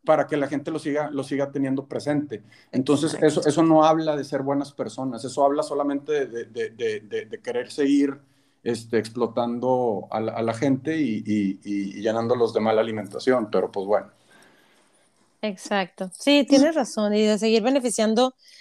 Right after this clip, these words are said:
Speaker 2: en sus bolsillos, más que
Speaker 1: Exactamente.
Speaker 2: en lo demás. Y bueno, pues, yo creo que es un tema, eh, de tener conciencia, Jorge, porque la realidad es que si nos, si, si fuéramos, este, seres humanos, mamás, o los,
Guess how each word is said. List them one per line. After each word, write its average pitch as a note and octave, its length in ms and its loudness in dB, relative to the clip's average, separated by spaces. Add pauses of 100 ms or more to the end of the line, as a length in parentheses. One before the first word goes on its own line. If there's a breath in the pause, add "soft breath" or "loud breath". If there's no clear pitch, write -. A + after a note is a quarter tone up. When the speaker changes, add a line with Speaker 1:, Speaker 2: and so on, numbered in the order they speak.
(100)
Speaker 2:
en A3+ 440 4
sus A#3+ 400 -2
bolsillos, A#3+ 880 0
más A#3 260 -6
que A3+ 60 2
Speaker 1:
Exactamente. - 680 2
Speaker 2:
en B3 140 -2
lo A#3+ 100 -4
demás. A#3 440 -10
Y D4 100 -8
bueno, D4+ 320 -10
pues, C#4 220 -8 (280)
yo E4 100 -6
creo - 160 -4
que G4+ 100 -10
es - 120 -12
un F#4 100 -12
tema, D#4+ 540 -4
eh, A#3 240 -4
de A3+ 140 -4
tener B3 340 -4
conciencia, A3+ 960 -6
Jorge, G#3 300 -6
porque G#3+ 460 -2 (340 loud breath)
la B3 140 6
realidad B3 320 2
es C4 160 -10
que D4 500 -4 (840)
si D#4+ 200 2
nos, D4 200 2
si, C#4+ 500 -2
si D4 160 -4
fuéramos, E4+ 580 0
este, B3+ 380 -4
seres C#4+ 320 -4
humanos, B3+ 420 -4
mamás, A3+ 640 -2
o G#3+ 80 -4
los, G3+ 200 -8